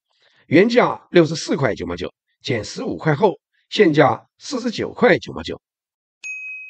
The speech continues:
适用于各种抽屉大小的收纳插件，具有多个分割格和隔板，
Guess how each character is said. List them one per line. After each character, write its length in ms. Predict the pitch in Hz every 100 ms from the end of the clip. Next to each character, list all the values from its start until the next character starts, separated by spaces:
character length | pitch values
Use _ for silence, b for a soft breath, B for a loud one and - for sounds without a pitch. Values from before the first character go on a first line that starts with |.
| - - _ _ _
适 200 | - -
用 180 | 202 175
于 220 | 160 185
各 180 | 208 196
种 140 | 120 107
抽 240 | - 277
屉 120 | 262
大 160 | 180 143
小 200 | - 98
的 180 | 139 143
收 220 | 208 254
纳 180 | 240 143
插 200 | 220 233
件， 220 | 262 208 _ _ _
具 140 | 285
有 220 | 170 117
多 220 | - 262 294
个 260 | 285 156 - -
分 160 | 285 294
割 160 | 294
格 340 | 285 98 190 -
和 240 | - 143 170
隔 260 | 120 -
板， 160 | -